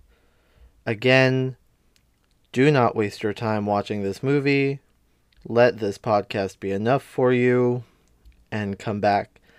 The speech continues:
next week to catch my review of the B F G.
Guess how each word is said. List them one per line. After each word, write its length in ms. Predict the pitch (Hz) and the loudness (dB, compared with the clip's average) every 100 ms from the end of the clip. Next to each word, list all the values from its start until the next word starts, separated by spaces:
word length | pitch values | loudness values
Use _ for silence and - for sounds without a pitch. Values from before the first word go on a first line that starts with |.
| _ _ _ _ _ - | _ _ _ _ _ -10
next 540 | 110 110 208 - - 196 | -6 -2 -2 -4 -14 -8
week 500 | 202 139 - - - _ _ - | -6 -8 -12 -20 -20 _ _ -18
to 1000 | - 110 104 101 101 107 113 123 139 - _ _ _ _ _ | -8 -6 -4 -2 -2 0 0 -2 -8 -12 _ _ _ _ _
catch 420 | - 120 113 - | -6 -4 -4 -6
my 220 | 120 110 | -4 -2
review 800 | 110 107 104 110 104 107 123 139 - | -2 -2 -4 -6 -4 -2 -2 -4 -4
of 480 | 110 107 104 107 113 | -2 -2 -4 -10 -6
the 120 | 110 | -6
B 360 | 107 123 147 131 | -4 -6 -4 -4
F 320 | 143 160 - | -4 -4 -8
G. 600 | 120 147 254 - - - | -10 -8 -8 -12 -18 -20